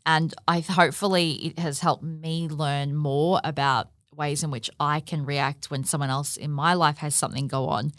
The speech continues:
to be a better supportive family, friend, whatever it is. But it's something I'm definitely trying to learn. But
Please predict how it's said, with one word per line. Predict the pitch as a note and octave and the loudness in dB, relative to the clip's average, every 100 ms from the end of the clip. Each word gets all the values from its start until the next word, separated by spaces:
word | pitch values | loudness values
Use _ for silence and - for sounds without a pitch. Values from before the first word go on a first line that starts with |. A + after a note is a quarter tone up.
| - | -6
to | G#3 | 2
be | G3 F#3 | 4 6
a | |
better | F3+ D#3+ E3 | 6 4 4
supportive | - F3 - E3+ E3 E3+ C#3+ D3 | 4 2 0 0 2 2 0 -2
family, | - E3 D3+ D3 C#3 C#3 | -2 0 2 0 -2 -4
friend, | C#3 D3 C#3 C3+ C#3 C#3 - - | -2 0 0 0 -2 -2 -2 -4
whatever | C#3+ B2+ B2 | -4 -4 -4
it | A2 | -2
is. | D3 - - - _ _ _ | -2 0 0 -2 _ _ _
But | C#3 C#3 - _ - | 2 2 2 _ -6
it's | - | -2
something | D3+ C#3+ | 0 0
I'm | C#3 | -2
definitely | C#3+ C3+ C#3 C3+ | -4 -4 -4 -4
trying | - C#3+ D3 | -2 0 0
to | D#3 | -2
learn. | F#2+ E2+ E3+ | -2 0 0
But | F3 D3 | 4 4